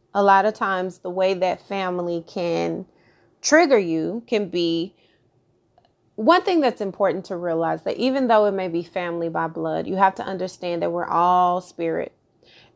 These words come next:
And how people show up is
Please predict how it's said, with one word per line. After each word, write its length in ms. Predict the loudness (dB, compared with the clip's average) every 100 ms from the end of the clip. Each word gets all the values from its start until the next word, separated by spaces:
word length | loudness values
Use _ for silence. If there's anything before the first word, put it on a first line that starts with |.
| 0
And 720 | 2 4 2 2 -2 -6 -10 _ _ _ _ _ _ _ _ _ _ _ _ _
how 320 | -2 6 6
people 420 | 6 -2 -6 -8 -10
show 340 | -2 0 0
up 380 | 0 -2 -2 -8 _ _ _ _ _ _ _ _ _ _ _ _ _ _ _ _ _ _ _ _
is 640 | 2 4 4 2 -2 -6